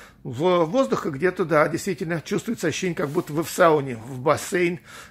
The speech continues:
а, от этого только выигрывает. Подписывайтесь на канал Топ Сад. С вами был Владимир Самородский. Все вопросы, которые у вас возникают, готов ответить. Но, повторяю, мы не подключали сюда ещё,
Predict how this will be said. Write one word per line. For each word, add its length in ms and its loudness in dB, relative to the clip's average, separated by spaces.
а, 280 4
от 220 -2
этого 300 2
только 260 0
выигрывает. 640 4
Подписывайтесь 460 -2
на 100 2
канал 420 6
Топ 220 6
Сад. 300 4
С 160 -12
вами 520 0
был 200 2
Владимир 440 2
Самородский. 720 2
Все 220 4
вопросы, 420 6
которые 440 4
у 40 4
вас 200 4
возникают, 600 4
готов 420 4
ответить. 540 4
Но, 160 4
повторяю, 640 4
мы 300 2
не 200 0
подключали 720 4
сюда 320 4
ещё, 400 0